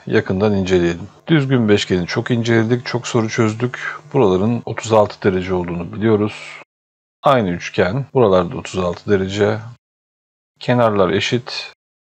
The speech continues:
İç açının yüz sekiz derece olduğunu ve buraya yetmiş iki derece kaldığını da biliyorum. Burası da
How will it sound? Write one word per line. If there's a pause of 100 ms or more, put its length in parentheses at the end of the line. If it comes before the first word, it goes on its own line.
(360)
İç
açının (100)
yüz
sekiz
derece
olduğunu
ve
buraya
yetmiş
iki
derece
kaldığını
da
biliyorum.
Burası
da